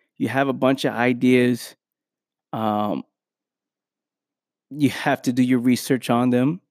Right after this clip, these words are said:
right? And which one is important to you? Which one means a lot to you?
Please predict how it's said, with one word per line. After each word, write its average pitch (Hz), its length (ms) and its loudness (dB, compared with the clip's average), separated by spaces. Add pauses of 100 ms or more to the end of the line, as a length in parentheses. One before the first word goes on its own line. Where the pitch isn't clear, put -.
(220)
right? 120 320 0 (600)
And 120 500 0
which 131 300 -4
one 123 360 0 (100)
is 123 160 -4
important 131 480 0
to 107 100 -8
you? 98 120 -4
Which 113 280 -4
one 120 160 2
means 120 220 4
a 127 40 -4
lot 131 280 2
to - 120 -6
you? - 100 -6